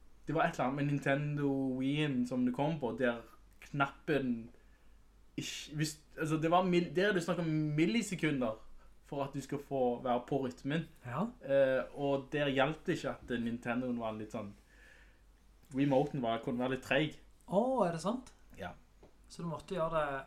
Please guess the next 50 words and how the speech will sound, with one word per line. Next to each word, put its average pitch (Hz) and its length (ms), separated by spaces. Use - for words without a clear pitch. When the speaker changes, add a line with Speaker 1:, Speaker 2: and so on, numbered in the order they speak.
Speaker 2:
off-rhythm 196 580
nesten 175 280
for 165 160
å 160 40
treffe 160 440
på 190 160
rhythm? 233 240
Speaker 1:
Ja, 190 300
det, 175 260
det, 170 100
ja, 170 240
selv 180 260
om 185 120
du 170 120
hadde 151 220
rytmen, 151 560
du 147 100
følte 143 220
du 151 300
hadde 127 260
rytmen 139 300
i 135 100
hodet, 120 320
så - 80
var 135 140
ikke - 100
alltid 120 240
det 120 140
på 139 100
en 127 60
måte 117 220
lot 131 240
seg 127 140
overføre 123 640
til, 110 180
eh, - 1040
n-, 135 480
når 143 240
du 139 60
trykket 143 560
og 123 160
når 123 500
det 135 160
Speaker 2:
Ja. 190 240
Speaker 1:
på 220 60
en - 80
måte 123 220
spillet 135 340
registrerte 139 600
det. 107 100